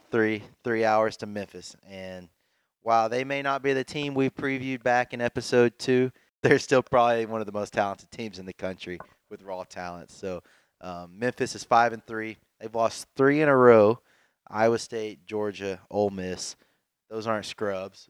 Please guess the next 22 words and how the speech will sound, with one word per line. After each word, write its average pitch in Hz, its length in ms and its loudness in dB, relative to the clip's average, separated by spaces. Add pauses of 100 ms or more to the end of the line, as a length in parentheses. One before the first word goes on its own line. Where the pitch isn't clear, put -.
(140)
but, 104 400 -8 (380)
you 104 120 -20
know, 92 320 -8 (400)
they 110 140 -2
were, 101 340 -4
they 117 140 -6
were 123 200 6
a 113 40 2
top 117 320 6
ten 113 220 -10
team 113 200 -12
in 110 60 -12
the 107 60 -12
country, 107 560 -8
and 98 120 -12 (380)
probably 156 640 4
after 127 300 -2
the 113 80 -10
polls 120 320 0
come 113 180 -6
out 113 220 -6
tomorrow, 107 560 2